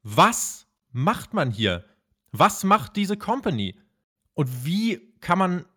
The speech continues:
so, ja, wie kann man, wie kann man so unsympathisch sein, muss ich eigentlich fast schon sagen. Ich finde das tatsächlich mindblowing und, ähm,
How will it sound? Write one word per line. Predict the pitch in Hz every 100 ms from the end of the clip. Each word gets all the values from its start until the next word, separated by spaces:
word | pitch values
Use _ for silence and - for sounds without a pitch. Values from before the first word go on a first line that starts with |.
| _ -
so, | 113 110 160 185 185 185 _ _ _ _ _ _ _ _ _ _ _ _ 120
ja, | 147 143
wie | 110
kann | 151
man, | 151 123
wie |
kann | - 160
man | 120
so | 120
unsympathisch | - 156 165 95 107 - 98
sein, | - 95
muss | 92 92
ich | -
eigentlich | 98 98
fast | - -
schon | 101
sagen. | 95 95 117 - -
Ich |
finde | 151 147
das | -
tatsächlich | 127 139 131 123 - _ _
mindblowing | 113 113 151 165 - 135 151 156 147
und, | 120 120 117
ähm, | 113 113 113